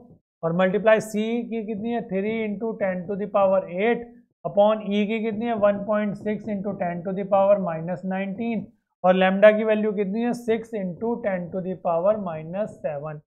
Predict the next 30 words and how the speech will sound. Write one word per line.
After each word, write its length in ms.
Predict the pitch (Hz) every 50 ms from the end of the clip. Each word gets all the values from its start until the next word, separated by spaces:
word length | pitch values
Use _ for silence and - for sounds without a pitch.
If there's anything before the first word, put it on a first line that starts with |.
| _ _ _ _ _ _ _ _ _ _ -
बस 160 | 202 196 185 196
इसको 340 | 190 185 233 226 220 208 - -
calculate 460 | 196 180 180 175 196 196 208 202 196 208
कर 100 | 214 214
लो, 160 | 220 226 220
कितनी 280 | 220 220 180 180 214 214
power 300 | - 220 196 190 208 208
कितनी 220 | 196 220 196 208 220
होगी, 220 | 220 220 220 220
नाइनटीन 360 | 202 196 185 185 180 214 214 208
सेवन, 260 | 202 196 196 208 208
ये 80 | 208 214
तो 60 | 220 -
power 260 | 214 202 202 208 202
cancel 320 | 214 214 208 196 180 226
आउट 160 | 226 220 220 226
हो 100 | 226 220
गई 100 | 233 220
सारी 180 | 214 220 226
electron 300 | 226 220 202 240 233 226
वोल्ट 160 | 226 226 220 226
में, 100 | 233 220
six 260 | - 226 226 220 - - -
point 300 | 196 196 208 226 220 -
six 340 | - - 220 - - - -
two 140 | 214 208 202 202 -
five 340 | 180 165 175 196 233 262 254 - - _ _ _ _ _ _ _ _ _ - 170
multiply 500 | 175 180 175 220 208 202 220 202 202 208 202
with 200 | 208 214 208 214 - _ _ -
three 260 | 160 160 196 220